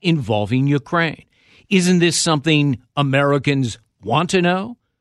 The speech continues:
Isn't it something they need to know? If it was Joe Biden's intent to protect or benefit his son by threatening to withhold one billion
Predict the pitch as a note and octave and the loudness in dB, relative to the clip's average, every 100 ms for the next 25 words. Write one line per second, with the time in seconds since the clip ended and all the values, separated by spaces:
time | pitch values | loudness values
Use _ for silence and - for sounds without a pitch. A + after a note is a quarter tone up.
0 | _ _ _ D3 C3 C3+ A#2 - C#3 A#2 | _ _ _ -2 0 0 -2 -2 -2 -2
1 | B2 A2 G#2+ B2+ A#2+ G#2+ G#2+ E3 G3 D3+ | -2 -4 -4 -2 -2 -2 -2 -2 -4 -6
2 | A#2 C#3 A#2 G#2 E2 _ _ _ _ _ | -4 -2 -2 -4 -8 _ _ _ _ _
3 | _ _ - - G#3 G#3+ F#3 D#3 G#2+ - | _ _ -20 -4 -2 0 0 -2 0 0
4 | A3+ F4+ D4 A#3 E3 D3+ A#2 C#3 - F3 | 2 0 0 0 0 0 0 -2 0 -2
5 | D3+ - E3+ E3+ E3+ - - D#4+ G3+ - | -2 -2 -2 -2 -6 -6 -8 -4 -4 -4
6 | C#3+ C3 B2+ G#2+ F2+ B3+ D4+ A3 - B2 | -2 -2 -2 -6 -4 -2 0 -2 -2 -4
7 | A2+ G#2 - D3+ A#2 - _ _ _ _ | -4 -4 -2 -2 -2 -8 _ _ _ _
8 | - D#2 - C3+ E3 B2 A2+ G2+ G2 G#2+ | -14 -14 -8 -2 -2 -2 -4 -4 -6 -4
9 | D#3+ D3+ C3 E2+ F2 A#2+ B3 A3+ D3 G#2 | 0 0 0 -6 -8 -2 -2 -2 -6 -6
10 | - G#3 C4 G#3+ G#2+ D#2 | -2 -2 0 -2 -2 -8